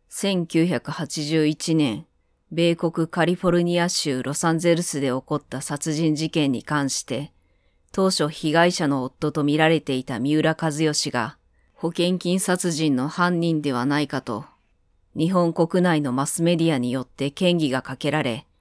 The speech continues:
過熱した報道合戦となり、結果として劇場型犯罪となった。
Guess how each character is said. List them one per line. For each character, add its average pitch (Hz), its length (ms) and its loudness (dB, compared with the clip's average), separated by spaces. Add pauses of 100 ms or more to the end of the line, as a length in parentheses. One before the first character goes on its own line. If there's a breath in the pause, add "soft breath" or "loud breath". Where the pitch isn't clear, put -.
(380)
過 - 160 -2
熱 165 280 0
し - 120 -2
た 147 160 -2
報 170 280 2
道 170 200 4
合 175 180 0
戦 156 280 0
と 127 140 -6
な 135 160 0
り、 139 240 -6 (580)
結 160 200 -2
果 165 180 0
と 160 100 -2
し - 160 -2
て 147 280 -4 (360)
劇 165 300 0
場 175 200 6
型 170 240 2
犯 180 280 2
罪 143 200 0
と 123 140 -6
な 131 140 0
っ 123 120 -8
た。 - 280 -8